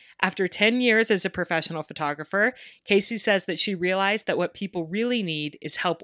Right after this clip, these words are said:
organizing and enjoying their photos. Through her website, miss freddie dot com, she offers remote organizing services for clients worldwide, where she will do the organizing for you,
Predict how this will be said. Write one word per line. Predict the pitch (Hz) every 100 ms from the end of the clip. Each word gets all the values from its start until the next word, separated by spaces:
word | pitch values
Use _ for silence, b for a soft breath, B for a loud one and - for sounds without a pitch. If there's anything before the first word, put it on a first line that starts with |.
| -
organizing | 185 185 156 151 143 147 -
and | 147
enjoying | 151 147 165 180 165 131 123
their | 135
photos. | - 131 90 80 - - - b b b b b
Through | - 220
her | 247
website, | 220 196 - 233 175
miss | 175
freddie | - 190 208
dot | 208 208
com, | - 185 175 196
she | - 202
offers | 190 190 185
remote | 175 175 185 247 -
organizing | 185 190 196 180 170 170
services | 160 180 165 170 175 175
for | -
clients | 170 165 160 160
worldwide, | 156 170 233 240 151 131 147 208
where | - 165
she | - 208
will | 214
do | 196 214
the | 196
organizing | - 165 165 156 151 151
for | - 285
you, | 311 139 123 233